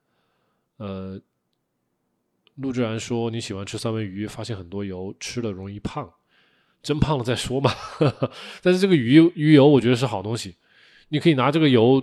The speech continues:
出来留着，留着煎蛋吃，或者是将来用来炒别的菜吃，你不用一次都喝完嘛。就是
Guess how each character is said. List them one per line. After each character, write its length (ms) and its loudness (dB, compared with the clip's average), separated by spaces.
出 200 -2
来 380 0
留 260 -2
着， 180 0
留 140 -2
着 80 2
煎 180 0
蛋 180 2
吃， 240 -6
或 140 -6
者 100 -2
是 320 -4
将 200 -2
来 80 -2
用 120 0
来 80 0
炒 220 -6
别 140 -8
的 80 -4
菜 180 -6
吃， 180 -10
你 80 -12
不 140 -2
用 120 4
一 100 -2
次 160 -8
都 100 0
喝 180 -6
完 160 -4
嘛。 160 -12
就 120 -6
是 160 0